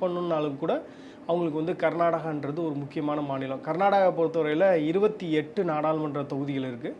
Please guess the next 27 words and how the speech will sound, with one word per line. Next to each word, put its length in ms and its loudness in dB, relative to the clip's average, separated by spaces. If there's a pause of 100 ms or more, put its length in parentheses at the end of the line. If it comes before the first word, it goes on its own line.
(340)
கடந்த 360 4
முறை 280 2
டூ 100 -2
தௌசண்ட் 380 -2
நைன்டீனில் 500 0
வந்து 200 -2
அவங்க 240 0
வந்து 240 -2
இருபத்தி 340 0
ஐந்து 340 2
இடங்கள்ல 420 0 (260)
ஜெயிச்சிருந்தாங்க. 560 -4 (560)
அஹ், 140 -6
டூ 120 2
தௌசண்ட் 380 4
நைன்டீன் 440 2
தான் 160 2
அவங்களுடைய 640 0
ஹையஸ்ட் 760 2
நம்பர் 400 0 (140)
கர்நாடகாலேயும். 800 2 (360)
வோட் 240 4
பர்சன்டேஜ் 460 4
அடிப்படையில 480 2
நீங்க 160 0
எடுத்தாலும் 480 2
கூட 160 0